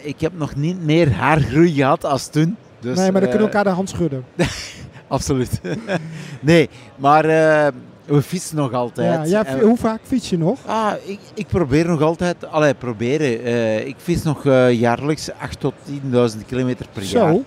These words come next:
Speaker 1: Dus we fietsen nog regelmatig
Speaker 2: Ja.
Speaker 1: en mijn conditie is nog vrij goed.
Speaker 2: Ja, je ziet er ook aardig afgetraind uit, want al-, mag ik vragen hoe oud je inmiddels bent?
Speaker 1: Ja, ik ben van negentien honderdvierenzestig geboortejaar, dus,
Speaker 2: Ja.
Speaker 1: eh, dit jaar word ik negenenvijftig.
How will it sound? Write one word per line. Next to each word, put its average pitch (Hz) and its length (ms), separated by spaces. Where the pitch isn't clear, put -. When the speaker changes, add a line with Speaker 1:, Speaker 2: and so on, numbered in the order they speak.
Speaker 1:
Dus 139 260
we 123 140
fietsen 143 280
nog 143 120
regelmatig 135 720
Speaker 2:
Ja. 190 80
Speaker 1:
en 185 100
mijn 185 140
conditie 151 440
is 160 60
nog - 180
vrij 135 260
goed. 113 340
Speaker 2:
Ja, 208 140
je 185 120
ziet 240 180
er 220 120
ook 175 120
aardig 208 320
afgetraind 165 640
uit, 226 220
want 185 200
al-, 214 160
mag 208 200
ik 202 100
vragen 214 300
hoe 180 140
oud 208 260
je 175 60
inmiddels 139 320
bent? 151 300
Speaker 1:
Ja, 233 220
ik 151 200
ben 180 160
van 165 140
negentien 151 340
honderdvierenzestig 143 1120
geboortejaar, 127 720
dus, 120 180
Speaker 2:
Ja. 175 160
Speaker 1:
eh, 123 200
dit 131 220
jaar 127 380
word 123 200
ik 123 180
negenenvijftig. 123 840